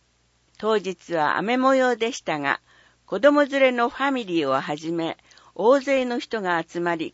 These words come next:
交流しました。今回はパラオ、ベトナム、スリランカ、カンボジア、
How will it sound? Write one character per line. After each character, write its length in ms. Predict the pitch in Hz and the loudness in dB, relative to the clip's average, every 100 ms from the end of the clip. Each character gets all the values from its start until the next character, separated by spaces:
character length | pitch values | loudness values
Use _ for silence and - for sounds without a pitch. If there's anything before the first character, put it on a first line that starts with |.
| - | -2
交 180 | 160 185 | 0 2
流 200 | 175 170 | 0 -4
し 160 | - | -6
ま 180 | 151 151 | -6 -6
し 160 | - - | -8 -10
た。 220 | 123 - _ _ _ _ _ _ _ _ _ _ - | -10 -10 _ _ _ _ _ _ _ _ _ _ 0
今 200 | 294 285 | 2 2
回 280 | 208 185 165 | 0 0 2
は 220 | 139 - _ - | 2 2 _ -4
パ 160 | 285 294 | -2 0
ラ 240 | 240 165 | 0 0
オ、 180 | 98 - _ - | -2 -6 _ -2
ベ 120 | 190 | -2
ト 200 | - 247 | 2 2
ナ 180 | 233 220 | 2 0
ム、 300 | 196 180 - _ _ - | 0 -4 -6 _ _ -12
ス 160 | 214 | -6
リ 180 | 254 294 | -2 2
ラ 160 | 262 233 | 2 0
ン 100 | 180 | -4
カ、 280 | - 104 - _ _ | -2 -2 -2 _ _
カ 160 | - 247 | -4 -2
ン 100 | 254 | 2
ボ 140 | 240 | 2
ジ 260 | 226 214 208 | 0 -2 0
ア、 220 | 190 180 | 0 -2